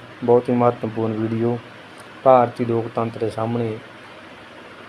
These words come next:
ਜਿਹੜੀਆਂ ਸਮੱਸਿਆਵਾਂ ਨੇ, ਚੁਣੌਤੀਆਂ ਨੇ, ਆਪਣਾ ਚੈਨਲ ਸਬਸਕ੍ਰਾਈਬ ਕਰ ਲਿਓ, ਸ਼ੇਅਰ ਕਰ ਦਿਓ, ਲਾਈਕ ਕਰ ਦਿਓ, ਬੈਲ ਆਈਕਨ ਦਾ ਬਟਨ ਕਲਿੱਕ ਕਰ ਲਿਓ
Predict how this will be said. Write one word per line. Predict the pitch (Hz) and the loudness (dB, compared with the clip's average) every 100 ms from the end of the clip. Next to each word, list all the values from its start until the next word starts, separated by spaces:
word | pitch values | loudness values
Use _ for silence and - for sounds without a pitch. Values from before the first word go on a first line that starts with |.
| - - - - - - - - - | -20 -20 -20 -20 -20 -20 -20 -10 -2
ਜਿਹੜੀਆਂ | 127 | 0
ਸਮੱਸਿਆਵਾਂ | 113 120 110 - 120 117 113 | 0 -2 -4 -4 -4 -2 -4
ਨੇ, | 113 | -4
ਚੁਣੌਤੀਆਂ | 131 120 110 120 113 | -4 -4 -4 -6 -6
ਨੇ, | 117 117 - - - - - - - - - - - - | -8 -12 -18 -20 -20 -20 -20 -20 -20 -20 -20 -20 -16 0
ਆਪਣਾ | 123 - 123 120 110 - - - - - - - - - | 0 2 0 2 0 -4 -8 -10 -10 -12 -12 -14 -12 -2
ਚੈਨਲ | 123 117 113 113 - - - | 0 0 -2 -4 -8 -16 -12
ਸਬਸਕ੍ਰਾਈਬ | 120 - 120 120 | -12 -2 0 0
ਕਰ | 123 127 | 2 0
ਲਿਓ, | 117 117 113 117 - - - - - - - | 0 -2 -4 -10 -16 -20 -20 -20 -20 -20 -4
ਸ਼ੇਅਰ | 131 139 | 2 2
ਕਰ | 135 123 | 4 2
ਦਿਓ, | 117 113 113 - - - - - 123 | 0 -4 -6 -14 -18 -16 -18 -10 -2
ਲਾਈਕ | 120 123 | 0 2
ਕਰ | 127 117 | 0 0
ਦਿਓ, | 117 117 123 120 - - - - - | 0 -2 -2 -8 -18 -20 -18 -14 -8
ਬੈਲ | 123 131 139 | 2 2 4
ਆਈਕਨ | 135 123 123 | 2 2 -2
ਦਾ | 117 | 0
ਬਟਨ | 113 113 110 110 107 - - - - 135 | 0 -2 -6 -10 -10 -16 -20 -20 -10 -2
ਕਲਿੱਕ | 123 127 | -2 -2
ਕਰ | - 127 | -2 -2
ਲਿਓ | 117 120 120 | 0 0 0